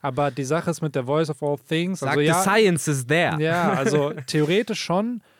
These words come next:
Speaker 1: aber da haben wir ja auch nur Roger und Ruffy.
Speaker 2: Und Momo.
Speaker 1: Ja, nee, Momo hat nicht, also es wird zwar gesagt, er hat die voice of all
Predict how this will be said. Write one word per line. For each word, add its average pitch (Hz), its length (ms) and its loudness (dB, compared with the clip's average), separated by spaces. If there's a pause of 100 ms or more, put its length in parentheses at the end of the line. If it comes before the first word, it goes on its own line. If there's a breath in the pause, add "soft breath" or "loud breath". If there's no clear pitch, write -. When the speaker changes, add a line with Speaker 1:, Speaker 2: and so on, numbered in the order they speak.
(180 soft breath)
Speaker 1:
aber 139 160 -2
da 165 140 2
haben 202 180 0
wir 196 60 2
ja 170 120 2
auch 160 280 -4
nur 185 340 0 (280 soft breath)
Roger 190 460 0
und 156 160 -4
Ruffy. 214 540 -4 (480)
Speaker 2:
Und 117 160 -8
Momo. 135 340 -4 (340)
Speaker 1:
Ja, 226 340 -2
nee, 269 200 -4
Momo 240 540 0
hat - 140 -6 (200)
nicht, 190 280 -4
also 165 200 0
es 165 160 -2
wird 226 160 0
zwar 226 140 0
gesagt, 214 180 0
er 202 60 -2
hat 196 100 -4
die 175 80 -6
voice 180 220 -2
of 170 140 -8
all 170 100 0